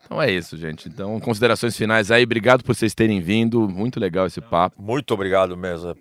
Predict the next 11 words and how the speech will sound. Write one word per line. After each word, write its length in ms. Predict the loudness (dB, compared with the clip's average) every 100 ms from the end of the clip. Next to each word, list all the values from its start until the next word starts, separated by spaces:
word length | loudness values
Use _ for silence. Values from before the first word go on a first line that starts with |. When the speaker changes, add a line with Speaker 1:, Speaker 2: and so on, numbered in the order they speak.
| _
Speaker 2:
dificílimo 840 | -18 -10 -4 0 2 0 -2 -4
ter 140 | -2 -2
a 40 |
chance 300 | 0 -4 -8
de 80 | -6
falar 280 | 2 4 4
sobre 280 | 2 -6 -6
esse 140 | -8
tipo 160 | -12 -12
de 100 | -10
coisa, 640 | -4 -4 -2 -2 -4